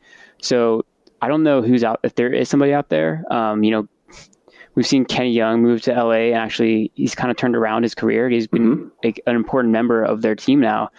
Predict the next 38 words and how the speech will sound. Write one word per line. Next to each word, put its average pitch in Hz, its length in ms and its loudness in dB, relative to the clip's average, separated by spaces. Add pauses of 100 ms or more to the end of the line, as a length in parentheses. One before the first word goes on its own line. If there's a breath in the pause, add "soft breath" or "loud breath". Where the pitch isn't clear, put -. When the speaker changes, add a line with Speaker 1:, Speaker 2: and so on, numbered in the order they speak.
(360 loud breath)
Speaker 1:
Um, 107 260 -2
you 123 80 0
know, 117 80 0
good 135 180 -2
for 120 140 -2
him. 127 480 0
Um, 110 420 -2 (160)
he's 131 280 -2
someone 120 340 0
who, 113 360 2 (340)
he - 160 -16
took - 240 -4
that 127 120 0
athleticism, 117 640 0
he 113 60 2
took - 180 -4
that 117 240 -2
sideline 113 300 -2
to 113 60 0
sideline 113 280 0
speed, 113 340 2
and 113 140 0
he's 110 100 0
actually 113 460 0 (380 loud breath)
been 131 100 0
an 127 140 2
impactful 120 400 -4
player 120 180 0
in 113 80 0
that 110 140 0
Rams 110 240 -2
defense. 107 560 -2 (440 loud breath)
I 110 60 -2
don't 143 180 0
know 147 120 2
if 135 80 -4
there's 127 180 -2
somebody 117 520 2